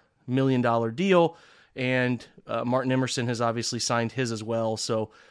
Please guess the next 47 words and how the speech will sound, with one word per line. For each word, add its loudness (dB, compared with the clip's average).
the -4
biggest 2
names 0
have -6
signed. 2
I -4
think -2
Cade 0
York 2
still 0
remains 2
unsigned. 2
We'll 0
see 0
how 4
that 0
shakes -6
out, -2
but -2
not, 0
uh, 4
not 4
a 2
whole 2
lot 4
to -6
discuss 0
on 0
the -2
contract 2
front 2
because -2
it's -8
pretty 0
simple. 0
The -2
big 2
contract 4
that -4
got, 4
uh, -8
some -2
traction 2
finally 4
last 4
night 6
was 4